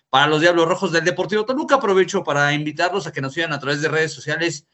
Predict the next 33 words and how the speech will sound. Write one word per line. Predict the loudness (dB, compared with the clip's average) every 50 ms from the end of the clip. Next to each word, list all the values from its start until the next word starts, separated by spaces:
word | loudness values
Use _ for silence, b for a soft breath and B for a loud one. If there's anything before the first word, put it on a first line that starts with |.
| _ _ _ _ -8
en | -4 -2 0 0 0 -2 -4 -6 -8
El | -6 -4 -2 -2
Rincón | 0 -2 -2 -2 -2 -2 -2 -2 0
del | -2 -2 0
Diablo | 2 2 2 2 2 2 0 0 0 -2 -4
Podcast, | -2 0 0 0 0 2 2 2 2 2 -2 -6 -6
en | -2 -2 0 0 0 -2 0
Facebook, | 0 0 0 0 0 -4 -4 -4 -4
Twitter, | -6 -6 -4 -2 -2 0 0
Instagram, | 0 -2 -2 -2 0 2 2 4 2 2 0
YouTube, | 0 -2 0 2 2 2 2 0
TikTok. | -6 -20 -20 -8 _ 2 2 2 2 -2 -16 b b b b b b
Ahí | -2 0 0 2 0 0
se | 0 -2 -4
podrá | -2 -2 -2 0 0 -2
enterar | -2 -2 0 0 0 0 0
de | 0 -2
lo | -2 0 0
más | 2 2 2 2
reciente | 0 -2 -2 -2 -4 -6 -6 -4 -2 -2 -2 -2 -4 -6
de | -4 -2 0
la | 0 2
información | 0 0 0 0 0 0 0 2 2 2 2 0 -4 b b b b b b _ _
ya | -20 -8 0 2 2 2 4
más | 4 4 4 4
cercana | 4 2 0 2 2 0 2 4 4
a | 4
la | 4 4
realidad, | 4 4 2 2 2 2 2 2 0 -2 -8 -6
prácticamente | -2 2 2 2 0 -2 -4 -2 0 0 0 -2 -4 -2 -2 -2 -2 -2 -4 -4
en | 0 2
lo | 4 4
oficial, | 2 2 -2 -6 -4 -2 0 2 2 2 2 0